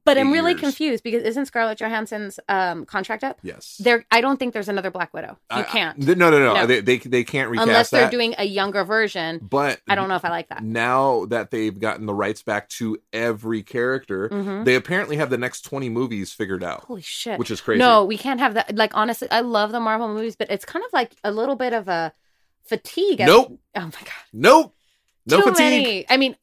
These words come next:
Speaker 1: yes, God bless Marvel. They
Speaker 2: So,
Speaker 1: have,
Speaker 2: all right.
Speaker 1: it's so much better than D C. Let's not
Speaker 2: I'll, I'll
Speaker 1: e-
Speaker 2: tell you, here, here's, here's the thing.
Speaker 1: Yes.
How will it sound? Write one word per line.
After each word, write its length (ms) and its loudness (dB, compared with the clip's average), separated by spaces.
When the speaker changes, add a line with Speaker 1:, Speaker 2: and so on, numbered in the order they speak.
Speaker 1:
yes, 400 0
God 260 6
bless 240 2
Marvel. 300 2
They 120 0
Speaker 2:
So, 80 6
Speaker 1:
have, 80 2
Speaker 2:
all 40 8
right. 160 6
Speaker 1:
it's 220 -2
so 120 0
much 160 0
better 220 2
than 140 -2
D 160 -6
C. 200 -6
Let's 220 -8
not 220 2
Speaker 2:
I'll, 60 -2
I'll 100 6
Speaker 1:
e- 40 -2
Speaker 2:
tell 100 2
you, 40 -2
here, 180 4
here's, 240 2
here's 240 -4
the 60 -4
thing. 240 -4
Speaker 1:
Yes. 160 -10